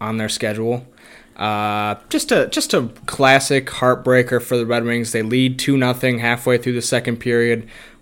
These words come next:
winning the shots battle, uh, and then everything kind of falls apart. You know, Ottawa ties it up, ends up taking a lead, actually, but Detroit manages to make it three three, send it to overtime.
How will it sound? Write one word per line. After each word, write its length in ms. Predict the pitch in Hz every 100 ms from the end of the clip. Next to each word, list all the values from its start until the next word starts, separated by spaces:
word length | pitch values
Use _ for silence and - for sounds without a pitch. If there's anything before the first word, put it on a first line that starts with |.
| -
winning 360 | 113 135 139
the 80 | 135
shots 440 | 131 135 123 127 -
battle, 520 | 120 120 120 120 117 - - -
uh, 180 | 113 117
and 140 | 117 123
then 100 | 131
everything 320 | 127 127 123
kind 180 | 127 123
of 80 |
falls 240 | - 120 117
apart. 480 | 117 117 113 117 - - - - _
You 100 | 107
know, 80 | 104
Ottawa 320 | 101 117 117
ties 320 | 113 123 123
it 80 | 123
up, 260 | 123 120 -
ends 140 | 131
up 100 | 180
taking 300 | 180 156 147
a 60 | 123
lead, 280 | 120 143 143
actually, 340 | 127 127 - 123
but 240 | 110 107
Detroit 400 | 117 - 135 131
manages 460 | 120 127 135 123 120
to 100 | -
make 200 | 120 117
it 60 | 113
three 260 | - 120
three, 240 | 113 139 127
send 260 | 127 120
it 80 | 117
to 100 | -
overtime. 840 | 131 127 127 127 127 123 123 127